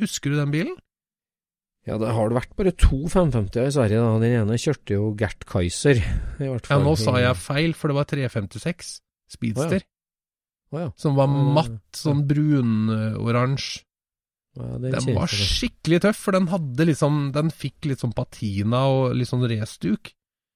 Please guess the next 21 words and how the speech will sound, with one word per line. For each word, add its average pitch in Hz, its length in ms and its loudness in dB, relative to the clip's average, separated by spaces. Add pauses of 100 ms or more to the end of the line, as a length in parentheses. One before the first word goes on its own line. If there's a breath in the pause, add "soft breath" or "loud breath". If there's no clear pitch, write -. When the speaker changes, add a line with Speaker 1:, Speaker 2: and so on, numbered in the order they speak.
(120)
Speaker 2:
Ja 98 140 -8
vel. 90 180 -12 (200)
Speaker 1:
Sånn 147 180 4
at 120 80 -2
han 131 140 4
begynte 123 220 0
å - 40 -8
føles 120 460 4
litt 135 100 0
sånn 143 160 -2
ekte. - 360 -2 (520)
Speaker 2:
Ja 87 160 -6
vel, 160 140 -12 (100)
ja. 95 60 -10
Speaker 1:
Og - 80 -8
den 131 180 -6
var 143 140 -4
Speaker 2:
Ja. - 80 -8
Speaker 1:
skikkelig - 560 -6
tøff, 175 220 0
altså. 139 240 -2